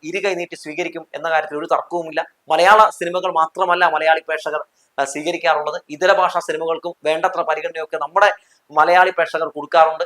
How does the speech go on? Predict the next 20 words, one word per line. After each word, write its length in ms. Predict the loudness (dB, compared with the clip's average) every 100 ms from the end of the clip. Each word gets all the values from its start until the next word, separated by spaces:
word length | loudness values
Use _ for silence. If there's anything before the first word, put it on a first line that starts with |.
| -6
ഇതര 240 | 4 6
ഭാഷാ 300 | 8 6 4
സിനിമകൾ, 400 | -4 -6 -6 -4
നല്ല 140 | -2 -2
ക്വാളിറ്റിയുള്ള 640 | 4 6 6 4 0 0
സിനിമകൾ 380 | 0 -2 -6 -6 -8 _
ഇരുകൈ 300 | -4 0 0
നീട്ടി 180 | -2 -6
സ്വീകരിക്കാനും 640 | -8 -4 -4 -2 -2 -4 -2
അതിന്റെ, 400 | -2 0 -4 -6 -8 _ _
ആ, 180 | 2 2
നെക്സ്റ്റ് 420 | 4 0 0 -8
പാർട്ടിന് 380 | -2 2 2 0
വേണ്ടി 200 | -6 -6
കാത്തിരിക്കാനും 680 | 0 2 2 -2 -2 -4 -6
ഒക്കെ 220 | -6 -8 -8 _ _
മലയാളികൾക്ക് 600 | -2 4 2 2 -2 -2
യാതൊരു 420 | 2 4 4 0 -2
മടിയുമില്ല. 400 | -6 -10 0 0
പക്ഷേ 340 | 0 0 -2